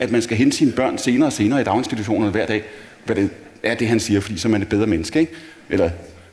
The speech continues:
en bedre socialdemokrat, eller hvad argumentet er. Øhm, så siger de unge, "Det gider vi ikke." De unge tager nu sabbatår. Stort set hele den årgang, der fik en ungdomsuddannelse sidste år,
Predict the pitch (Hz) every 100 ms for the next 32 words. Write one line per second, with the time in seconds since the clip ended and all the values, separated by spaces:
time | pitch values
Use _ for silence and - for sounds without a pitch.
0 | - 95 98 98 - 98 92 87 69 71
1 | 78 87 98 85 - - - - - 139
2 | 135 123 107 - - - - - _ -
3 | - _ - 190 196 160 131 143 170 -
4 | 151 190 226 - - - - - - 143
5 | 156 175 170 160 190 - 190 220 147 -
6 | - - 214 - 196 - 208 233 185 139
7 | 151 180 - - 160 156 123 147 170 123
8 | 101 - 151 151 139 120